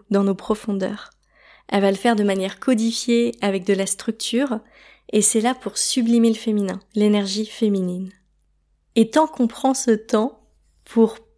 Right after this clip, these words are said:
poser les concepts et les définir, je voulais vous partager que l'empuissancement, c'est l'empowerment en anglais. C'est comment je peux retrouver ma puissance,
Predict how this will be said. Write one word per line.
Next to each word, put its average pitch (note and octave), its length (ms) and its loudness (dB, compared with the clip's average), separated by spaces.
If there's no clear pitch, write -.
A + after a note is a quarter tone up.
poser A#3+ 320 6
les A3+ 120 2
concepts G#3+ 640 -4
et G3+ 100 0
les F#3+ 140 0
définir, G#3 840 -4
je F#3+ 120 -10
voulais G#3 180 4
vous A3 100 -2
partager G#3 480 -2
que A3 100 -4
l'empuissancement, G#3 1200 -4
c'est - 480 -4
l'empowerment G#3+ 960 2
en G3+ 160 0
anglais. F#3+ 340 -6
C'est - 220 -2
comment A3+ 240 0
je G#3+ 100 -2
peux G3+ 160 2
retrouver G#3+ 720 0
ma G3+ 160 -4
puissance, - 760 -12